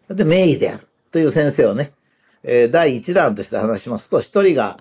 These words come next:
整形外科の片岡先生、えー、東京の東、えー、なんですか、あー、とこにおりましてね、東京の近郊ですよ。で、とにかくもう腰ね、腰、膝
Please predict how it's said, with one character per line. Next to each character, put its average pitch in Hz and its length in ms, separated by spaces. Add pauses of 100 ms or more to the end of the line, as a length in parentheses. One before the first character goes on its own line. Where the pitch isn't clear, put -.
(460)
整 156 220
形 151 200
外 147 120
科 98 140
の 87 80
片 139 320
岡 - 180
先 - 240
生、 - 160 (280)
え 110 140
ー、 - 20
東 151 300
京 143 320
の 156 340 (360)
東、 175 840 (380)
え 117 100
ー、 - 20
な 123 120
ん 104 40
で 101 60
す - 80
か、 - 80 (340)
あ 107 560
ー、 - 360
と 120 80
こ 113 80
に 107 80
お 104 60
り 107 80
ま 117 100
し - 80
て - 100
ね、 139 200 (420)
東 147 160
京 151 300
の 135 240 (380)
近 147 160
郊 139 140
で 131 80
す - 120
よ。 - 80 (560)
で、 143 360
と 214 120
に 202 100
か 135 140
く 120 100
も 123 320 (120)
う - 40
腰 151 280
ね、 233 240 (420)
腰、 156 360
膝 - 560